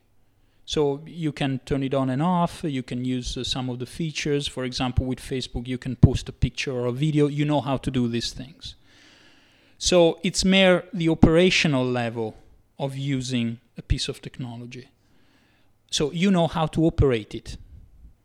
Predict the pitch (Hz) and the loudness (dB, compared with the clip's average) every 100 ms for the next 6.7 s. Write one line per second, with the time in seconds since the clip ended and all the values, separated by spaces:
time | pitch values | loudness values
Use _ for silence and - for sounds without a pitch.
0 | - 131 117 135 - - _ _ _ _ | -4 -4 -4 -10 -16 -20 _ _ _ _
1 | - 208 - 277 - 240 226 160 135 147 | -4 -2 0 -2 0 2 4 2 2 0
2 | - 254 - _ _ - 147 - 160 143 | 0 0 -2 _ _ -8 -6 -4 -2 -2
3 | - 226 135 117 - 143 135 151 156 147 | 2 4 4 2 2 2 6 4 4 -2
4 | 127 113 110 127 - - 131 135 - 151 | -4 -4 -6 -10 -14 -14 -12 -8 -2 0
5 | - 143 123 120 117 127 120 - 151 143 | 0 0 0 0 -4 -6 -6 -2 2 2
6 | - - - 131 117 135 190 | -2 -6 0 0 0 -4 -4